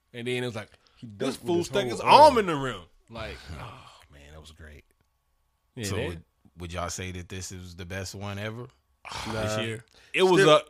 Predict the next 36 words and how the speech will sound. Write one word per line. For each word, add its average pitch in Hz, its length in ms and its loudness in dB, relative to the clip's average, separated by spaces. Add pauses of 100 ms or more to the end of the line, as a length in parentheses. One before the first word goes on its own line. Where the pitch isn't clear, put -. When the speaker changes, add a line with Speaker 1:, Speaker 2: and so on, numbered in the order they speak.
Speaker 1:
It's 131 140 -2
Speaker 2:
it's 143 80 -2
still, 151 280 4
Speaker 1:
up 147 60 -4
there. 110 120 -4 (120)
Speaker 2:
that, - 80 -10
that 135 140 -4
Jordan 117 280 -4
Dominique 101 460 -8
still 104 400 -10 (120)
is 92 200 -12
unmatched 92 680 -12 (220)
because 113 480 -8
it's 104 100 -12
gonna 101 220 -10
have 101 180 -8
that 98 160 -10
nostalgia 117 480 -10
to 131 260 -10
it, 127 120 -12 (380)
and 104 100 -6
because 110 400 -2
it 104 140 -6
was 98 180 -6
the 98 100 -8
first, 98 520 -8
it 110 40 -8
was, 110 140 -4
like, 110 180 -4
one 107 200 -6
of 95 100 -6
the 92 120 -6
first 90 320 -12
dunk 92 200 -12
contests, 85 480 -16 (100)
period. 90 380 -10